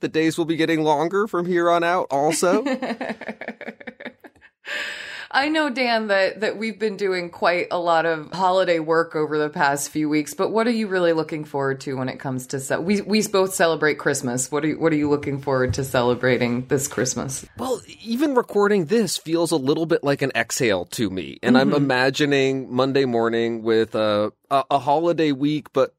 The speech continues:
Speaker 1: looking forward to a week off, a week off with all the kids, with family, with friends, and
Speaker 2: <laughs>
Speaker 1: it's been a busy year at Emily Post. It's been a really good year, and it feels like a good opportunity to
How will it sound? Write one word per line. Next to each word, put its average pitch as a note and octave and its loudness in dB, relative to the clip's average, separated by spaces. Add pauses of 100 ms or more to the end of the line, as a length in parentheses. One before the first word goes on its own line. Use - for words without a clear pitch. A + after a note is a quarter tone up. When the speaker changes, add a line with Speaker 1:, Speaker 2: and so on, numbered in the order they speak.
(140)
Speaker 1:
looking D3+ 0
forward C#3 0
to C#3 0
a A#2 4
week A2+ 0 (100)
off, A2 0
a G#2+ 2
week G#2+ -2
off G#2+ 2
with G2 2 (160)
all G2+ -2
the F2 -6
kids, B2+ 0 (160)
with F#2+ 0
family, B2+ 2
with F2 0
friends, C3+ 0
and A3+ -2 (160)
Speaker 2:
<laughs> - -14
Speaker 1:
it's G3+ 2
been D4 2
a C#4+ 4
busy B3+ 0
year B3 -2
at D3+ 2
Emily B2+ 2
Post. A2 0
It's C#3 -4
been D3+ 2
a C#3+ 4
really D#3 2
good B2+ 0
year, F2+ 2
and G#2+ 0
it - -6
feels C3 -2
like B2 0
a B2+ -2
good C3 0
opportunity C3 0
to A#2 4